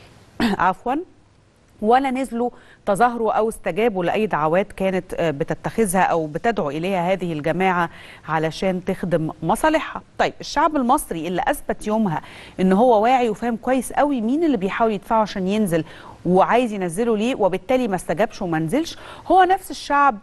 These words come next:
اللي رغم غلاء الأسعار اللي كنا حاسين بيه وبنشكو منه، ورغم إنه الحالة الاقتصادية أكيد ما هياش في أفضل حالاتها، وكل واحد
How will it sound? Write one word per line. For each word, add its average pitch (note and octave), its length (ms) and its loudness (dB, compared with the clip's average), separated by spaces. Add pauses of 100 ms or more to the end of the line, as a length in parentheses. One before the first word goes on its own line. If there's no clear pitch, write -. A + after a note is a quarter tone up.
(100)
اللي A3 240 2
رغم E4+ 460 2 (800)
غلاء G#3 300 4
الأسعار A3+ 480 2
اللي A#3+ 100 -2
كنا A3+ 240 -8
حاسين G#3+ 500 -4
بيه G#3 200 2
وبنشكو F#3+ 520 0
منه، D#3 320 0 (400)
ورغم B3 420 6
إنه G#3 180 -4
الحالة C4 320 0
الاقتصادية A#3 640 0
أكيد A#3 300 -4
ما G3+ 120 2
هياش A3 280 0
في - 200 -2
أفضل G3 240 0
حالاتها، A3 460 0
وكل C#4+ 320 0
واحد B3+ 260 2